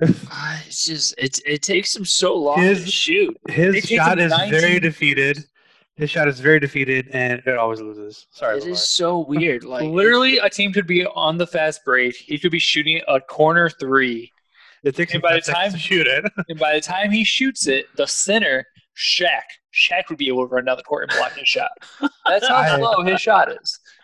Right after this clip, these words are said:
Speaker 1: Yep, I totally agree with you. I totally agree with you.
Speaker 3: It's embarrassing.
Speaker 1: But so far, LaMelo, undefeated, never lost, number one pick, makes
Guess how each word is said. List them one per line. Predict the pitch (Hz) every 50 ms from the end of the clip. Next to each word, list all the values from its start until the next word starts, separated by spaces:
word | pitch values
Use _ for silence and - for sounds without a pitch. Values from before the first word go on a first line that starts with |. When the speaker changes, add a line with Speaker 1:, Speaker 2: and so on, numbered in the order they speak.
| - 160 160 170 -
Speaker 1:
Yep, | 143 143 151 156 - - -
I | 151 143 135 139
totally | 131 - - 151 143 131 131
agree | 120 120 123
with | 120 117 127
you. | 131 127 123 - _ _ _ _ _
I | 117 113
totally | 113 - 127 123 120
agree | 120 120
with | 120 113 127
you. | 120 120
Speaker 3:
It's | 131 - _ - - - - - - - _ - _ _ _ _ _ - 185
embarrassing. | 180 180 170 135 - - - - 113 104 - _
Speaker 1:
But | 139 135 131 147 143 -
so | - - - 165 165 170
far, | 170 - 226 202 185 156 143 135 127 131 131 _ _ _ _ -
LaMelo, | 120 123 135 151 151 147 139 127 123 120 120 120 _ _ _ _ _
undefeated, | 156 160 143 139 - 135 120 113 110 - _
never | 135 135 147 139 127
lost, | 120 113 - - - - - _ _
number | 135 131 139 151 151
one | 143 131 123 123
pick, | - 127 - - _ _ _
makes | 156 143 135 131 - - - -